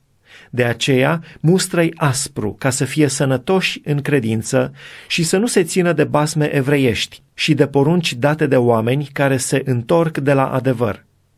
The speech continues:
Totul este curat pentru cei curați, dar pentru cei necurați și necredincioși nimic nu este curat, până și mintea și cugetul le sunt spurcate.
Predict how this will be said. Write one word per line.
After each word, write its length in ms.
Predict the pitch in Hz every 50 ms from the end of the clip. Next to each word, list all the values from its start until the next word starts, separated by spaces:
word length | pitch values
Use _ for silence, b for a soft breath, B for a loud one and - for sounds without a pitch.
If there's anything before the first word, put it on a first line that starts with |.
| _ _ _ B B B B B B B B B
Totul 300 | - 220 233 226 214 185
este 360 | 180 185 170 165 - 180 165
curat 380 | 170 - 175 175 165 143 - -
pentru 300 | - 135 123 113 127 127
cei 240 | 127 - 135 127 135
curați, 560 | - 143 143 135 117 - - - - - _ _ _ _ B B B B B B B
dar 240 | B 117 120 113 117
pentru 340 | - 131 123 117 - 120 120
cei 260 | - - 180 208 233
necurați 600 | 226 220 208 208 170 151 123 120 147 147 - -
și 160 | - - 127
necredincioși 920 | 113 113 143 175 185 196 202 185 190 170 147 - 123 117 123 120 - - - B B B B B B
nimic 440 | 131 139 156 170 196 226 214 -
nu 140 | - 135 135
este 300 | 131 127 120 - - 131
curat, 480 | 123 - 143 151 143 123 - - - _ _ B B B B B B B
până 200 | B 190 208 214
și 220 | 202 208 - 185 180
mintea 440 | 185 202 208 190 160 160 147 131
și 200 | 117 - - 156
cugetul 680 | 151 - - 196 180 120 120 135 131 - 127 117 120 - -
le 180 | - 127 131
sunt 320 | 127 - - 151 139 131 131
spurcate. 760 | - - - - 139 131 135 - 135 127 - 117 98 101